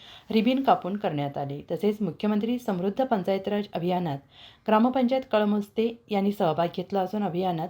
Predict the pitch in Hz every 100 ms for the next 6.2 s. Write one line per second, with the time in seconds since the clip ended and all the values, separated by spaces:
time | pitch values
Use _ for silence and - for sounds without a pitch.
0 | - 180 240 233 220 185 185 185 202 226
1 | 233 233 226 185 160 175 - 196 175 156
2 | 147 147 143 135 135 135 _ - - -
3 | - _ _ _ 233 240 277 277 262 277
4 | 269 240 208 208 220 220 180 196 196 208
5 | 202 - 170 180 180 196 - 185 180 180
6 | -